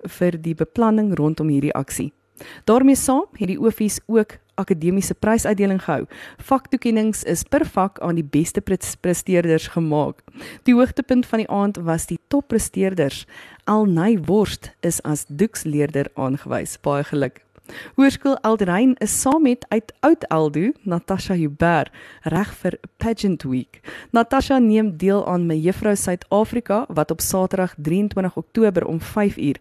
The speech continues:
regstreeks op Mnet uitgesaai gaan word. Die Eldos hou vir jou duim vas, Natasha. Laerskool Bakenkop se Michiel Kleinhans in graad vier het onlangs weggestap met die titel van Mister Walk of Fame twenty twenty in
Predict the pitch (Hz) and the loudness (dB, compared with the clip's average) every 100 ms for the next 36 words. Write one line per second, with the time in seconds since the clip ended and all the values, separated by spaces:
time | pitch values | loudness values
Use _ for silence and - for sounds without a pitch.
0 | - - _ 151 196 - - 170 165 233 | -10 -20 _ -2 -2 -4 -4 -2 0 -4
1 | - 165 196 180 - 143 - - 139 135 | -2 0 2 0 -2 -6 -6 -6 -4 -4
2 | 135 135 117 - - - - 170 214 226 | -4 -4 -6 -8 -18 -18 -6 0 0 2
3 | 240 160 160 170 151 185 147 139 - 131 | 0 0 -2 0 0 2 0 0 -6 -8
4 | - 139 127 143 127 - _ _ - - | -6 -6 -6 -6 -10 -10 _ _ -20 -20
5 | - - 208 269 - 294 233 165 190 269 | -20 0 4 4 2 0 0 2 2 2
6 | 403 294 202 - - - 214 196 180 - | -2 2 0 -2 -10 -4 -2 0 -2 0
7 | 226 214 247 277 254 156 151 - 170 - | -2 0 2 4 4 2 -2 -2 -4 -2
8 | 165 151 - 226 214 - - - 185 196 | -4 -4 -4 0 0 -2 -18 -4 -2 0
9 | - 359 214 262 - - 175 233 - 190 | 0 4 4 2 0 -2 0 0 -2 -2
10 | - 190 180 185 180 254 - 262 - 175 | -4 -2 -2 0 -2 -2 0 -2 0 -2
11 | 175 - 165 160 175 - 185 - 151 165 | -2 -4 -4 -2 -4 0 -2 -2 -2 0
12 | 226 - - - 202 - 262 196 139 151 | 0 -2 -6 -4 -4 0 2 2 0 -2
13 | - 175 170 170 - 190 196 147 - - | -4 -4 -4 -6 -2 -2 0 -6 -8 -18
14 | - - - - 202 | -20 -20 -2 2 4